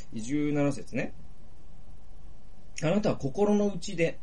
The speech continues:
私の力、私の手の力がこの富を築き上げたのだと言わないように気をつけなさい」って言ってるんですよ。で、十八節、「あなたの神、主を心に据えなさい。主があなた方に、あ、あ、あなたに富を築き上げる力を与えるのは、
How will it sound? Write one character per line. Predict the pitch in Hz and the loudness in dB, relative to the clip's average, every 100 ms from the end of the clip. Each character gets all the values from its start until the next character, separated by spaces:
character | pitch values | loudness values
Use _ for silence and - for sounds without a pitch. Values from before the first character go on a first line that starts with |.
| - - | -4 -2
私 | 135 190 190 208 | -2 0 -2 -2
の | 185 | -2
力、 | - - - 117 - | -4 -2 0 0 0
私 | 127 190 196 | -2 0 0
の | 202 | -2
手 | - 254 | 0 2
の | 226 | 2
力 | 214 - 208 | 0 -2 -2
が | 202 214 | 0 -2
こ | - 151 | 0 0
の | 156 147 | 0 0
富 | 156 156 120 127 | 2 4 4 4
を | 127 - | 2 0
築 | 143 135 | 0 0
き | 147 151 | 0 0
上 | 151 | 2
げ | 120 | 2
た | 107 | 0
の | 98 | -2
だ | 98 107 | -2 -2
と | 95 | -2
言 | 98 | 0
わ | 151 180 | 0 0
な | 180 | -2
い | 185 | -4
よ | 180 | -2
う | |
に | 120 | -2
気 | - | -2
を | 101 | -4
つ | - | -4
け | 101 | -6
な | 92 | -4
さ | 90 | -4
い」 | |
っ | 78 | -4
て | |
言 | 78 | -4
っ | |
て | - | -6
る | - | -6
ん | |
で | - | -6
す | |
よ。 | - - - - - - - | -4 -4 -4 -4 -4 -4 -2
で、 | - | 0
十 | 220 185 | 2 4
八 | 143 | 2
節、 | 117 110 | 0 2
「あ | |
な | 107 | 2
た | 104 | 0
の | 92 | -2
神、 | 92 - | -4 -4
主 | - | -4
を | 110 | -4
心 | 131 117 127 | -4 -4 -2
に | 113 | -2
据 | - 117 | -2 0
え | 113 | 0
な | 117 | 0
さ | 165 | 0
い。 | 127 | -2
主 | 143 | 0
が | 117 | 0
あ | |
な | 110 | 0
た | 107 | 0
方 | 104 101 110 | -2 -4 -4
に、 | 151 123 - - | -2 -2 -4 -2
あ、 | |
あ、 | 123 - 127 107 | -2 0 0 0
あ | - | 0
な | 123 | 0
た | 113 | 2
に | 120 113 | 0 2
富 | 175 156 | 2 2
を | 113 | 2
築 | 131 127 | 0 -2
き | - | -2
上 | 156 | -2
げ | 143 170 | 0 0
る | 147 147 - - - | 0 0 -2 -4 -4
力 | - - 170 147 | -4 -2 0 2
を | |
与 | 123 131 | 2 2
え | 127 | 2
る | |
の | 143 | 2
は、 | 156 | 2